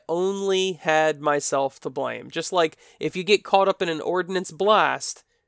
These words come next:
you only have yourself to blame. So I really couldn't get mad at him. He's following all the rules, but it was, it was pretty funny, actually. Actually, no, it wasn't. I cried,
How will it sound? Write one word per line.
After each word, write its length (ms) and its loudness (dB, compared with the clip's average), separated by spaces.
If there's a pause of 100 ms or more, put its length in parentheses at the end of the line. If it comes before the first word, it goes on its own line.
(280)
you 280 0
only 600 0
have 340 2
yourself 460 -2
to 80 -8
blame. 360 -10
So 340 0 (380)
I 40 8
really 320 4
couldn't 300 2
get 140 2
mad 260 2
at 100 -6
him. 120 -14
He's 180 -8
following 360 2
all 140 -2
the 80 -6
rules, 440 -10
but 180 -8
it 80 -8
was, 100 -8
it 160 -4
was 180 2
pretty 220 -8
funny, 280 -10
actually. 460 -18 (460)
Actually, 380 0
no, 160 0
it 60 -6
wasn't. 260 -4
I 100 -6
cried, 500 -4